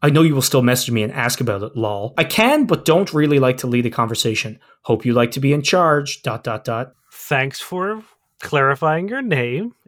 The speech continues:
Speaker 2: Is it a
Speaker 1: Mm-hmm.
Speaker 2: weird name? Like, is it spelled strange?
Speaker 1: Uh, it's spelled K A T backwards R.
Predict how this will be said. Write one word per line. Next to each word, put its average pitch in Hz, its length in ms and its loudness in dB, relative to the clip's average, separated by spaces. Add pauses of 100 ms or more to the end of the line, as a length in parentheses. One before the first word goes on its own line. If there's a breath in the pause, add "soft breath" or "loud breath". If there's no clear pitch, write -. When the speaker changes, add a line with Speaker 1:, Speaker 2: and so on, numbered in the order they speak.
Speaker 2:
Is 170 160 2
it 180 80 6
a 202 40 2
Speaker 1:
Mm-hmm. 196 80 -4
Speaker 2:
weird 233 200 -4
name? 202 200 0
Like, 160 120 -2
is 170 80 -4
it 165 40 -6
spelled 175 320 -2
strange? 226 520 -8 (240)
Speaker 1:
Uh, 180 180 2
it's 185 140 0
spelled 254 320 2
K 226 280 2
A 175 200 4
T 160 340 0
backwards 131 600 0
R. 110 360 -2